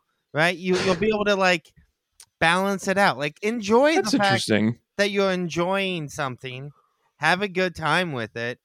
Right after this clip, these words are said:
Speaker 1: It's a very big game. You're not gonna beat it in a day. It's gonna take you a while. But,
Speaker 2: Right.
Speaker 1: like, if you put a lot of, lot into it, like, the, over the next few days,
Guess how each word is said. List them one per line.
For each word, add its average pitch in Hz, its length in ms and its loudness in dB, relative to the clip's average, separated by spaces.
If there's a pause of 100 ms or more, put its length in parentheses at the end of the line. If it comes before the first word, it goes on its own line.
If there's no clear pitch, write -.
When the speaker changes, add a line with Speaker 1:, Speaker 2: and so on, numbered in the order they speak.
Speaker 1:
It's 151 160 -6
a 165 60 -2
very 202 320 0
big 180 320 -4
game. 165 400 -4 (320)
You're 190 140 0
not 226 200 0
gonna 202 160 -2
beat 185 260 0
it 151 140 0
in 131 140 -4
a 127 80 -2
day. 117 420 -6 (140)
It's 160 140 -12
gonna 202 200 0
take 165 300 -6
you 156 100 2
a 139 100 2
while. 113 520 -4 (580)
But, 143 120 4
Speaker 2:
Right. 185 80 0
Speaker 1:
like, 190 180 0
if 180 100 0
you 190 100 -4
put 214 200 2
a 208 60 0
lot 196 280 2
of, 185 320 -8
lot 180 300 0
into 185 340 0
it, 196 240 -4
like, 175 220 2 (160)
the, 175 100 -4
over 180 220 4
the 185 80 0
next 185 280 -4
few 202 140 -6
days, 202 460 -2